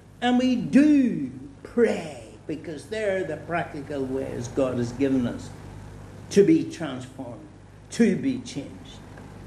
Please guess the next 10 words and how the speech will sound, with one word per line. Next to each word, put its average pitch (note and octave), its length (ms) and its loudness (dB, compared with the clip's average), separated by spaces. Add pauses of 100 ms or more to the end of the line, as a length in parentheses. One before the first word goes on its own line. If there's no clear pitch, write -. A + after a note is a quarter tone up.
(1500)
And D#3+ 180 6
the F3+ 140 8
outcome G3 420 4
of C#3+ 180 -2
it D#3 60 4
is - 180 -2
that D#3+ 280 -4
we D3+ 160 -2
will D3 200 -2
display C3 880 -6